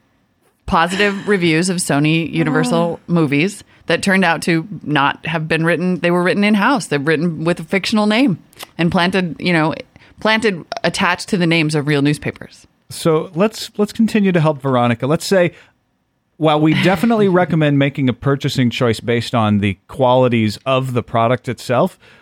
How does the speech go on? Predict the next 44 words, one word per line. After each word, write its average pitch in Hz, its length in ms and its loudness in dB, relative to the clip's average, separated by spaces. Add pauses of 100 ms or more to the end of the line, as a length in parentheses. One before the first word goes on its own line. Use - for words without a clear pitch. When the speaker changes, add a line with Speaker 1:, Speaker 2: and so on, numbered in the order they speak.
(220)
Speaker 3:
you 202 100 -4
know, 185 220 0 (240)
the, 160 180 -4
the 170 160 0
emotional 185 480 2
thing 175 180 0
plays 147 300 2
into 135 260 2
it. 175 160 0 (100)
You're 160 180 -2
Speaker 1:
Yes. 143 100 2
Speaker 3:
thinking 175 180 0
Xbox 156 440 0
three 156 120 0
sixty 156 360 -2
versus 170 340 -2
PlayStation 170 500 -2
three, 165 220 0
Veronica, 196 400 -2
Speaker 2:
Mm-hmm, 240 160 -4
Speaker 3:
right? 202 200 0
Speaker 2:
thinking. 214 400 -2
Speaker 3:
Uh, 160 200 2 (200)
Microsoft, 143 920 0 (440)
<laughs> 143 460 -2
according 151 360 2
to 139 180 2
a 123 120 4
news 143 380 2
dot 131 200 0
com 117 200 2
story, 113 460 0 (360)
has, 160 340 2 (100)
uh, 139 160 0
said 180 280 -2
that 160 220 -2
they're 208 240 2
thinking 254 420 -2
about 190 200 0
making 190 300 2
their 208 100 4
desktop 202 460 0
applications 160 640 -2
free. 98 340 -4